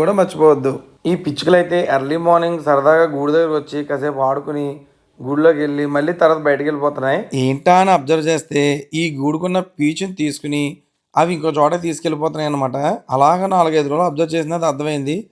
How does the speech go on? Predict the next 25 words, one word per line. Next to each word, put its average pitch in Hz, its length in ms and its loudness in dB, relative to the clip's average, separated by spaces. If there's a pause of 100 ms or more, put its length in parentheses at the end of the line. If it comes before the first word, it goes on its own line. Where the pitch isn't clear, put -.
(300)
పోనీ 156 200 0
ఇక్కడే 165 240 0
ఉండొచ్చు 175 300 -2
కదా 175 200 0
అంటే 165 220 -2 (260)
నాకు 143 200 0
తెలిసి 151 300 -4 (680)
అవి 143 180 0
వేరే 143 200 0
చోట 160 140 -2
ఎక్కడో 151 260 -2
గూడు 156 200 -2
పెట్టుకున్నాయి 147 340 -2
అనమాట. 127 260 -4 (260)
మొదట్లో 160 380 2 (240)
అవి 165 220 4
ఇలా 170 180 2
తలుపు 147 220 -2
తీయగానే 175 280 0 (120)
పారిపోతూ 147 420 2
ఉండేవి, 151 340 2 (460)
ఆ - 20 6 (120)
తర్వాత 147 220 2 (100)
స్లోగా 156 400 4
అలవాటయ్యి 147 520 0